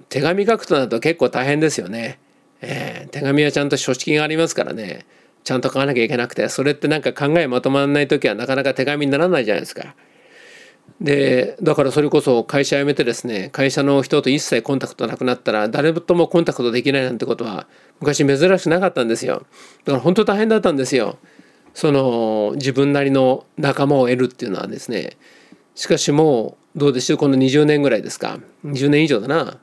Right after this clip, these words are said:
三十年近くなりますね。インターネットの時代になってきて、まず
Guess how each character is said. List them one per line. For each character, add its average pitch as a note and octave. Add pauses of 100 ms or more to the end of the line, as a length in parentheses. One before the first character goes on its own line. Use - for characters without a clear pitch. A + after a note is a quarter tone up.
三 C#3
十 C#3+
年 D#3+
近 F3+
く C3
な B2
り C3+
ま D3
す C#3
ね。 D#3 (420)
イ D#3
ン D3
タ D#3+
ー D#3
ネ D#3
ッ D#3
ト D3
の C3
時 B2+
代 B2+
に B2
な C3
っ -
て -
き -
て、 C3
ま C#3
ず B2